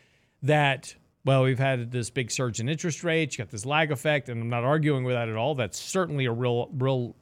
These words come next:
risk to markets next year. And that's gonna lead to slower economic growth, potential recession, and a downturn in the markets. Very logical. Very logical. Same time, though,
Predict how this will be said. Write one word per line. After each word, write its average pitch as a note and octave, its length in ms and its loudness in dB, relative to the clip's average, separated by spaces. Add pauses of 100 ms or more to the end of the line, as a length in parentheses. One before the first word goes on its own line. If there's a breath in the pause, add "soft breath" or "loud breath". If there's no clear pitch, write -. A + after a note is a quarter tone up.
(100)
risk C3+ 600 2
to - 80 -2
markets B2 380 -2
next A2 280 -8
year. G#2+ 180 -10 (600 soft breath)
And C#3+ 100 2
that's D3 140 4
gonna D#3+ 160 0
lead D3 100 2
to B2+ 80 0
slower D3 300 0
economic C3+ 340 -2
growth, B2+ 300 0
potential B2+ 360 -2
recession, A#2+ 600 -2
and A2 380 -2
a B2 40 -8
downturn A2+ 340 -2
in A#2 80 -4
the A#2 60 -4
markets. D3 460 -4 (480)
Very E3+ 560 4
logical. F3+ 640 0 (640)
Very C#3+ 220 2
logical. C#3 460 0 (1500)
Same C#3+ 320 0
time, A3 380 0
though, C3 360 -2